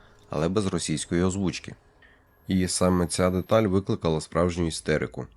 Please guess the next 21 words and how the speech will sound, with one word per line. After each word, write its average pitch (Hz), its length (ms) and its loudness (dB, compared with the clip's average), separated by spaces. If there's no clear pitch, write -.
У 80 80 -6
коментарях 85 720 0
паніка, 78 520 0
істерика 80 680 -2
і 80 100 -4
образи, 78 500 0
мовляв, 76 400 0
у 76 60 0
них 104 200 2
забрали 92 440 4
гру 80 200 -2
дитинства. 76 580 -4
Справжня 101 520 2
істерика 87 520 -2
у 80 120 -2
росіян. 80 440 -4
Відгуки 131 420 -2
в - 20 -4
Steam 131 280 0
наповнені 95 520 2
скигленням. 73 580 -6